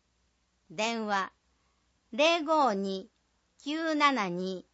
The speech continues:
零二五七。十二、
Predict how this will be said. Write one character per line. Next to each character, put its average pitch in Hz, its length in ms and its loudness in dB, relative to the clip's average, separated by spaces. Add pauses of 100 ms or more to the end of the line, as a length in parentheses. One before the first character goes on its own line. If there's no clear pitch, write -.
(420)
零 311 420 2
二 240 320 -2
五 254 360 2
七。 202 440 -4 (3000)
十 302 340 -2
二、 285 380 0